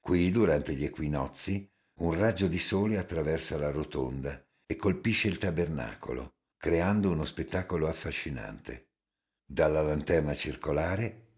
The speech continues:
piove all'interno una luce quasi mistica.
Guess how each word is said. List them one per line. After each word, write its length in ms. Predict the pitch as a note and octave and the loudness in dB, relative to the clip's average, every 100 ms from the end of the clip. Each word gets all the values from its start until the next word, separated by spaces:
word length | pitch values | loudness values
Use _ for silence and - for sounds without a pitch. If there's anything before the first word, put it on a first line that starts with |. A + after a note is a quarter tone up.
| _ | _
piove 380 | - F#2+ E2+ D2+ | 0 4 4 4
all'interno 1000 | C#2 D2 F2 - C2 B1 C#2 D#2 - _ - | 0 0 -2 -4 -8 -6 -6 -8 -12 _ -6
una 280 | D#2+ E2 | -2 0
luce 360 | E2+ F2+ - F#2+ | 0 0 -2 -4
quasi 340 | - D#2 D2 | 0 0 0
mistica. 600 | D2 A#1 - - - - | -2 -4 -8 -8 -12 -14